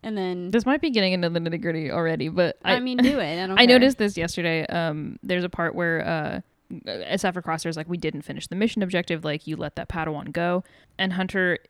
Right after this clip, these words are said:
Speaker 2: he's standing in front of the window and you can see his reflection really well in, because it's dark
Speaker 1: Mm-hmm.
Speaker 2: outside and Kamino and rainy.
Speaker 1: <laughs>
Speaker 2: Um, and he's like, "I don't like to think of executing our commandos as a mission objective." Um, and I, I like that it's, he's almost sort of looking at, like,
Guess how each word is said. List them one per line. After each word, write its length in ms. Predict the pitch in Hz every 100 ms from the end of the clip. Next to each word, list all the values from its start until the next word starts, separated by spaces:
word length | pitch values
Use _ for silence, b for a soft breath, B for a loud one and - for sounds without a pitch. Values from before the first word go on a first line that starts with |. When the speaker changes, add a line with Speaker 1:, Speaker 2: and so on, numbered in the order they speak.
| -
Speaker 2:
he's 180 | 240
standing 360 | 247 247 247 403
in 60 | 392
front 140 | 311
of 60 | 302
the 80 | 214
window 380 | 175 185 175
and 140 | 165 170
you 80 | 180
can 120 | 180
see 220 | - 190
his 160 | 196 185
reflection 420 | 175 160 - 190
really 200 | 196 214
well 400 | 214 220 226 220 -
in, 340 | 180 175 156
because 220 | 165 180
it's 160 | 156 165
dark 160 | 151
Speaker 1:
Mm-hmm. 80 | 143
Speaker 2:
outside 420 | 170 - 185 180
and 100 | 170
Kamino 340 | 165 160 165 175
and 100 | 165
rainy. 360 | 156 175 233 277
Speaker 1:
<laughs> 60 | 403 339 B
Speaker 2:
Um, 240 | - 180 170
and 60 | 170
he's 120 | 175
like, 140 | 170
"I 80 | 165
don't 120 | 165
like 140 | 170 170
to 80 |
think 160 | 170 165
of 80 | 160
executing 400 | - - - 156
our 60 | 156
commandos 420 | - - - 160
as 80 | 160
a 40 |
mission 260 | 147 147 -
objective." 540 | - - - - - - -
Um, 280 | 170 - -
and 80 | 175
I, 100 | 170
I 120 | - 185
like 360 | 180 185 180
that 80 | -
it's, 200 | 180 175
he's 200 | - 185
almost 300 | - 165 160
sort 140 | - 165
of 120 | 151
looking 360 | 151 151 160 151
at, 100 | -
like, 380 | 147 143 -